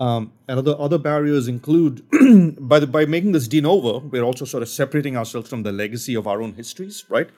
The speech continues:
So it's new. Uh, but another barrier is accreditation. How do you get this accredited? So there's a lot of, um, block and tackling. And frankly, it's the, a document like this was a lot of work, but the action that follows is going to be the majority of the innovation.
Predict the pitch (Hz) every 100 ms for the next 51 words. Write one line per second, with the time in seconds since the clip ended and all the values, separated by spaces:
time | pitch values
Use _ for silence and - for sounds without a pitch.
0 | _ _ - 110 - 117 139 185 _ _
1 | _ _ _ 123 123 123 135 135 151 170
2 | 143 135 131 101 98 127 135 147 160 160
3 | 113 107 107 113 113 117 - 175 165 156
4 | 139 160 160 147 160 160 214 240 175 123
5 | - 165 147 143 135 120 147 151 131 131
6 | 135 151 135 160 147 147 214 254 220 180
7 | _ _ _ _ _ 143 - 151 - -
8 | _ 127 151 147 127 180 226 226 180 165
9 | 175 165 139 151 160 123 143 202 - 147
10 | 143 131 - 139 165 - 214 156 131 -
11 | 160 247 233 165 135 156 147 131 120 110
12 | 107 104 - 117 127 127 120 104 107 110
13 | 104 87 -